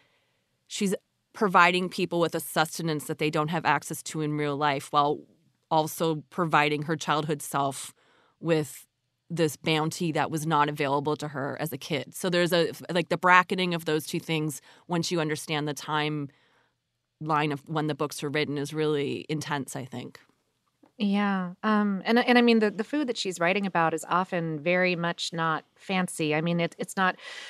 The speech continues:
Speaker 2: some, some of the other properties that we've talked about in, in episodes and in fictional foods episodes are, like, Game of Thrones or,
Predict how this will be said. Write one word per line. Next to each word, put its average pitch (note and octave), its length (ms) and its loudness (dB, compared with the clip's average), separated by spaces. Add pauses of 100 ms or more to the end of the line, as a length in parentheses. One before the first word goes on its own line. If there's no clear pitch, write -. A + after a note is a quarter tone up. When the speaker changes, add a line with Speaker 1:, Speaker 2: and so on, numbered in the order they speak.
(120)
Speaker 2:
some, C4+ 240 6
some C4 140 6
of A#3+ 80 8
the G#3 280 12
other F#3 340 8
properties F3+ 600 2
that D#3 80 -4
we've D#3+ 100 -4
talked E3+ 300 0
about D#3+ 460 8
in, E3 320 2
in D#3+ 160 -2
episodes D#3 640 2
and D3+ 120 2
in D#3 140 0
fictional E3 320 -4
foods G3 260 0
episodes F3 340 0
are, E3 120 2
like, D#3+ 180 0
Game F#3 220 0
of - 80 -8
Thrones B2+ 640 0
or, D3+ 420 4